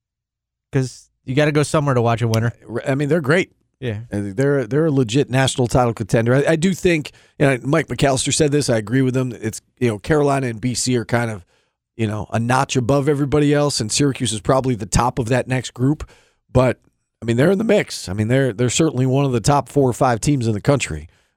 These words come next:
Speaker 2: uh, which is remarkable given, uh, the injuries that they,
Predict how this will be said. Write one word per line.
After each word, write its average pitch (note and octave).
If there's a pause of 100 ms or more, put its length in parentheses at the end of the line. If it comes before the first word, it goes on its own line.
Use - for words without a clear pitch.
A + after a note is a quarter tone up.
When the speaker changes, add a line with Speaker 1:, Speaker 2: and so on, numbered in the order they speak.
Speaker 2:
uh, G#2
which A#2
is G#2+
remarkable A2+
given, G#2+
uh, G#2
the G2
injuries G2+
that F#2
they, F#2+